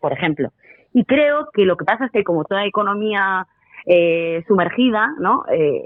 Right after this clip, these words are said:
es muy difícil, eh, eh, debatirla con datos cuando están precisamente bajo la superficie y, y, y, y no se puede medir qué es lo que es minoría o qué es lo que no lo es. Eh, lo que pasa es que, eh,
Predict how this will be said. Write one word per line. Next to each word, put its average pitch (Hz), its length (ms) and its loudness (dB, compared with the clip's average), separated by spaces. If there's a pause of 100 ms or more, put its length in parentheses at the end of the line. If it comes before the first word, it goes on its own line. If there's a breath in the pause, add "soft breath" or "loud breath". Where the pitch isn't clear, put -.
es 175 120 -4
muy 185 200 0
difícil, 196 680 0
eh, 151 360 -2 (500 loud breath)
eh, 151 600 2
debatirla 190 720 0
con 208 200 -4
datos 208 380 -4
cuando 170 320 -2
están 196 320 -4
precisamente 180 560 -4
bajo 160 180 -4
la 147 140 -2
superficie 143 540 -4 (160)
y, 156 80 -2
y, 147 360 -2
y, 151 480 -2
y 160 40 0
no 175 140 0
se 190 100 -6
puede 180 280 -2
medir 196 380 0 (260 soft breath)
qué 196 120 0
es 165 60 0
lo 170 120 0
que 180 80 -4
es 160 100 -4
minoría 165 640 0
o 147 120 -6
qué 165 160 -4
es 156 100 -6
lo 160 100 0
que 151 140 -4
no 147 100 -2
lo 139 140 0
es. 135 100 -8 (560 loud breath)
Eh, 185 560 2 (160)
lo 185 160 2
que 180 80 -4
pasa 170 220 -2
es - 80 -8
que, 170 360 0
eh, 147 300 0